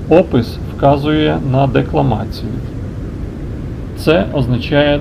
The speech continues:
декламувати. Описувати — це ілюструвати. Це являє собою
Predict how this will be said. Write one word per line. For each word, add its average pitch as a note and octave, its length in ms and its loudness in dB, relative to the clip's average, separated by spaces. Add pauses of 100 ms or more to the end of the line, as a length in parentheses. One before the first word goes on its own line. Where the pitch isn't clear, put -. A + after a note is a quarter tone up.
(100)
декламувати. C#3 840 0 (3250)
Описувати — D#3 840 2 (260)
це D#3 300 2 (120)
ілюструвати. D3 880 -2 (1800)
Це D3 120 6
являє C#3 420 6
собою D#3 500 2